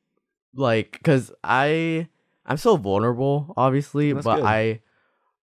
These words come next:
Speaker 1: I'm not as vulnerable, <laughs> obviously, as, like, you know, the beginning.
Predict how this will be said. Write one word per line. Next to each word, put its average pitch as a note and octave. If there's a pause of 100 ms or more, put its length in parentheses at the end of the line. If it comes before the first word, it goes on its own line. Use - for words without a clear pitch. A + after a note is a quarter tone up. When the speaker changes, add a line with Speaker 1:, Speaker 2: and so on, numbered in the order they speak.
(140)
Speaker 1:
I'm B2
not C3+
as G2+
vulnerable, G#2
<laughs> -
obviously, F#2
as, E2+
like, E2+ (1080)
you F2+
know, D#2+
the F2+
beginning. F2